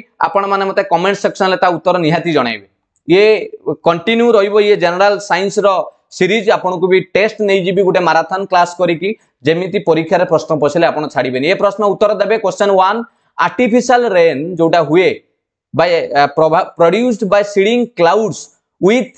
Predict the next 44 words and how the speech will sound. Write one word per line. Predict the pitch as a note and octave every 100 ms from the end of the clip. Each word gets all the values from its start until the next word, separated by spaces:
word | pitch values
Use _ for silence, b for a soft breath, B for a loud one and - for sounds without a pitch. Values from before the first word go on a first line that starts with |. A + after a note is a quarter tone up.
| _
କାହା | E3 E3+ A#3
ସାଙ୍ଗରେ, | A3+ F3+ D3+ C#3
କାହାକୁ | A#2+ C#3 E3 G#3 A3+
ବ୍ୟବହାର | E3+ D#3 E3+
କରିକି | E3+ D3+ D3 G#3+ -
ଆର୍ଟିଫିସିଆଲ | D3 - D3 C#3+ D#3 D3+ B2
ରେନ୍ | D3 G3+
କରାଯାଏ? | B2 G#2+ G2+ - _ _ -
ଅପସନ | E3 - F#3+ F3+
ଅଛି, | A3
ଆପଣମାନେ | F#3 D3+ D3+ E3
ଦେବେ। | F3 - b b b
ନେକ୍ସଟ | D#3+ G#3+ -
କ୍ୱେଶ୍ଚନ | G#3 F#3+ G#3
ଟୁ | G3+ A3 -
ଥିଲା, | A3 A3+ A3+ - _ _ -
when | E3 A#3+ C#4
we | B3
see | - - G3 G3+
an | F3+
object, | D3+ B2 C3+ B2 C#3+ D#3+
the | E3
image | D#3+ D#3+ F#3 B3 A3+ -
formed | - F3+ A#3+ A3
on | G#3
the | F3+ - A#2+
retina | D3+ E3 A3 A3 D3+ - _ _ _
ଯେତେବେଳେ | A2+ C3+ F#3+ G3 C4
ଆମେ | A#3+ A3
କୌଣସି | F#3+ F#3 F#3
ବସ୍ତୁକୁ | D3 C#3 - D#3+
ଦେଖନ୍ତି, | C#3 C3 D#3+ C#3 C#3
ରେଟିନାରେ, | B2+ F3 F3+ C#4 C4 A3 E3+
ଆମ | E3 F#3+
ଆଖିର | F3+ - A#3 A3+
ରେଟିନାରେ | E3 E3 A3+ A#3 A#3
ସେ | A3+ G#3
ଯୋଉ | G#3
ଇମେଜଟି | F3+ F3 A3 -
ତିଆରି | F#3+ G3 F#3 G3
ହୁଏ, | A3
କେମିତିକା | A3 F3+ F3 F3
ତିଆରି | E3+ D#3 C3
ହୁଏ? | A#2 G2+